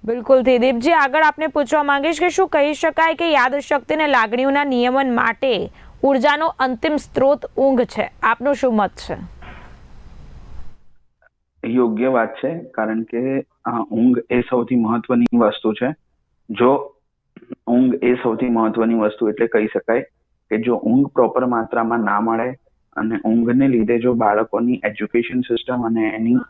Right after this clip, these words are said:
Speaker 2: અ, સમજણ શક્તિ ઉપર સીધી અસર કરતી હોય છે. ઘણા બાળકોનો સ્વભાવ ચીડિયો થતો જાય છે, ઘણા બાળકોનું ધ્યાન કેન્દ્રિત ભણવામાં નથી હોતું,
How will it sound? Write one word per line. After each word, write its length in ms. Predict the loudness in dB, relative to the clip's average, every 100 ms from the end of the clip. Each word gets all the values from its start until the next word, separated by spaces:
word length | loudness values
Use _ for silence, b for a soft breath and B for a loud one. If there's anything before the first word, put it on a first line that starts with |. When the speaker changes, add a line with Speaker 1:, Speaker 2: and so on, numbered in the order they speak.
| B B B
Speaker 2:
અ, 60 | 0 2 2 -2 -6 -16 -6
સમજણ 360 | -2 0 0
શક્તિ 340 | 0 -4 -2 -2
ઉપર 420 | -2 -2 -2 -2 _ _ _ -14
સીધી 460 | -10 -2 0 2
અસર 260 | 2 2 -2
કરતી 360 | 0 -4 0 0
હોય 160 | 0
છે. 220 | -2 -14 -16 b b _ -2
ઘણા 200 | 0 2
બાળકોનો 540 | 2 0 0 -2 -2
સ્વભાવ 380 | -2 -2 0 -2
ચીડિયો 360 | 0 0 2
થતો 280 | 0 0 0
જાય 220 | 0 -2
છે, 140 | -2 -6
ઘણા 280 | -6 -4 -2
બાળકોનું 540 | 0 -2 -4 -6 -6
ધ્યાન 300 | -6 -6 -4
કેન્દ્રિત 420 | -2 -2 0 -2 -2
ભણવામાં 400 | -2 0 0 -4
નથી 260 | -6 -4
હોતું, 320 | -4 -4 -10